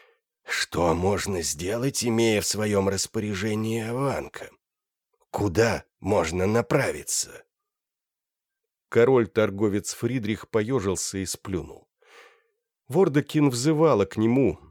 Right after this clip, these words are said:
напоминая об обязательствах и прошлых услугах. Беллис о них ничего не знала. Фридрих отвернулся. Его было не сдвинуть с занятой позиции. Король бросил взгляд на любовников,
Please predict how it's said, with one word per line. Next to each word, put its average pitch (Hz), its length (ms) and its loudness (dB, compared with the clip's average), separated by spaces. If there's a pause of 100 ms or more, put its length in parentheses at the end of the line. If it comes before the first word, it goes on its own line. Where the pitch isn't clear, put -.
напоминая 95 720 2
об 87 120 -2
обязательствах 85 1120 -2
и 87 100 -8
прошлых 92 540 -4
услугах. 98 720 -8 (580)
Беллис 87 460 -4
о 90 80 -2
них 92 240 -4
ничего 92 400 -4
не 95 100 0
знала. 104 460 -2 (880)
Фридрих 139 500 -4
отвернулся. - 720 -8 (720)
Его 175 280 2
было 127 240 2
не 120 180 4
сдвинуть 101 520 0
с 80 40 -6
занятой 82 460 -2
позиции. - 800 -8 (680)
Король 95 440 2
бросил 98 440 0
взгляд 87 460 -2
на 92 80 -2
любовников, 92 880 -4